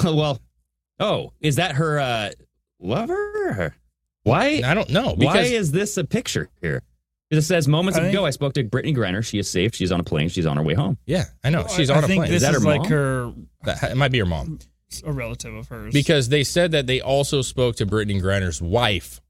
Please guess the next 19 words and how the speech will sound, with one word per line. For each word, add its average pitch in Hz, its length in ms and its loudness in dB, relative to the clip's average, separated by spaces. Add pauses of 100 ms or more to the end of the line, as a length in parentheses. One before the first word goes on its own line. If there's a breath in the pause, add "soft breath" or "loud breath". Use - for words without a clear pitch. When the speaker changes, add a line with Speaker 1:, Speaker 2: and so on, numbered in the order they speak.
(100)
Speaker 2:
on 101 240 2
the 82 80 -2
phone. - 460 -2 (100)
So 113 320 2
I, 107 300 0
I'm 110 140 0
guessing 120 520 0
that 98 160 0
that's - 560 -4
the 87 80 -4
mom 175 600 0
or 104 200 0
something. 87 520 -4 (240)
That's 101 180 -4
gotta 127 160 2
Speaker 1:
Well, 135 80 4
Speaker 2:
be 131 40 0
something. 69 240 -6
Speaker 1:
regardless, 127 680 0